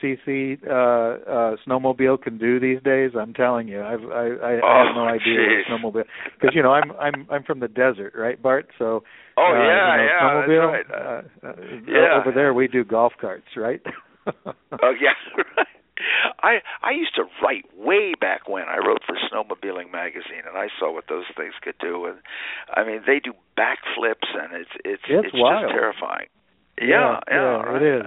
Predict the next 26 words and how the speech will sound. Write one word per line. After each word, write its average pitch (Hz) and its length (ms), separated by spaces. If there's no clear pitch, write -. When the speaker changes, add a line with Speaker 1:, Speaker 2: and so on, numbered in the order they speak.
Speaker 1:
It 127 120
is. 127 260
That's 131 220
a 139 40
whole 123 180
business 120 380
model 123 340
in 117 80
itself. 113 480
Speaker 2:
<laughs> - 960
Right. 123 520
Oh 147 460
gosh, 113 220
yeah, 151 160
I, 143 200
uh, 131 380
yeah, 139 180
that's, 147 160
that's 139 180
it. 139 140
I'm, 120 100
su-, - 160
I'm 123 220
sure 190 160
as 127 100
a 113 160